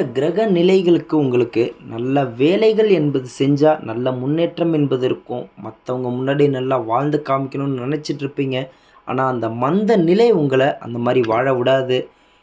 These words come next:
இனிமேல் நீங்க முயற்சி பண்ணுங்க. உங்களுக்கான காலம் என்பது வந்திருக்கு. அதாவது விஸ்வரூபம் எடுக்கும் காலம் சும்மா கிடையாது. நீங்க முயற்சி பண்ணால் கண்டிப்பாக உங்க வாழ்க்கையில்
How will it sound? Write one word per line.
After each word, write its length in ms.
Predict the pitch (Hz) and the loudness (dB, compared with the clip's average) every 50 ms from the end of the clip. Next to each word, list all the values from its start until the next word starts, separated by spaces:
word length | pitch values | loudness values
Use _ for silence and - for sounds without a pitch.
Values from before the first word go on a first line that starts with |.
| _ _ - | _ _ -4
இனிமேல் 500 | 131 151 190 208 208 208 208 220 220 208 | 0 2 2 2 2 0 2 2 2 2
நீங்க 200 | 190 160 143 127 | 2 2 2 0
முயற்சி 400 | 131 131 139 160 156 - - 151 | 0 2 0 0 0 -2 -6 -6
பண்ணுங்க. 380 | - 143 143 143 143 143 147 156 156 - 139 | -4 -2 -2 0 0 2 2 0 0 0 0
உங்களுக்கான 720 | 147 170 185 202 196 190 190 - 180 175 180 180 180 180 | 0 2 2 2 2 2 0 0 -2 0 0 0 -2 -4
காலம் 380 | - 147 147 170 185 196 196 | 0 0 0 2 2 2 2
என்பது 380 | 185 156 151 147 147 143 143 143 | 2 2 2 2 2 2 2 2
வந்திருக்கு. 480 | 135 131 131 131 135 131 - - 135 135 - - - _ _ | 0 0 0 0 -2 -2 -2 -4 -4 -6 -6 -6 -14 _ _
அதாவது 360 | - 110 107 110 113 113 113 | -18 -14 -10 -8 -6 -6 -8
விஸ்வரூபம் 800 | 104 110 117 - - - 156 156 156 147 147 143 143 147 147 143 | -8 -8 -10 -10 -4 2 2 4 6 6 4 4 4 4 2 2
எடுக்கும் 440 | 135 135 135 135 - - 143 143 - | 2 0 0 -2 -2 -4 -4 -4 -4
காலம் 360 | - 120 120 117 113 113 101 | -2 -2 0 0 -2 -4 -8
சும்மா 320 | - - 127 123 135 139 139 | -10 -10 -8 -4 -4 -4 -4
கிடையாது. 540 | 131 131 127 127 131 131 131 127 123 131 135 - - _ _ _ _ _ _ _ _ _ _ _ _ _ _ _ | -4 -4 -4 -2 0 0 0 0 0 -2 -2 -4 -8 _ _ _ _ _ _ _ _ _ _ _ _ _ _ _
நீங்க 200 | 120 117 113 110 | -8 -6 -4 -4
முயற்சி 420 | 110 120 135 156 156 151 - 156 143 - | -2 0 2 2 0 0 -4 -6 -4 -2
பண்ணால் 340 | 156 151 160 165 170 175 165 | -2 0 0 0 0 0 0
கண்டிப்பாக 720 | - - 151 170 185 185 196 196 196 190 185 185 175 190 | -2 -2 0 0 2 2 0 0 0 0 0 2 2 2
உங்க 200 | 190 175 151 131 | 2 2 2 0
வாழ்க்கையில் 680 | 123 117 120 131 135 131 - 143 139 143 143 147 143 - | 0 0 0 0 0 -2 -2 -2 0 2 0 0 -2 -6